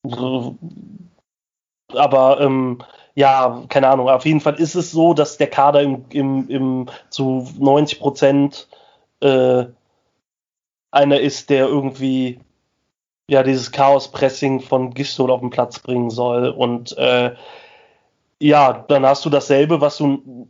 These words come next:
nach der Idee mit Markus Anfang hattest, dass du, äh,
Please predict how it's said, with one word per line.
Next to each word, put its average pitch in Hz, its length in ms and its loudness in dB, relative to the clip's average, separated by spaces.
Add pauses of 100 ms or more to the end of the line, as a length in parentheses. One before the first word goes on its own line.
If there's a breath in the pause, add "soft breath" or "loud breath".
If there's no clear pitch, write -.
nach 147 240 2
der 151 140 -2
Idee 143 280 0
mit 143 140 0
Markus 135 320 0
Anfang 143 400 2
hattest, 156 440 -2
dass 131 200 -6
du, 131 320 -6
äh, 135 440 0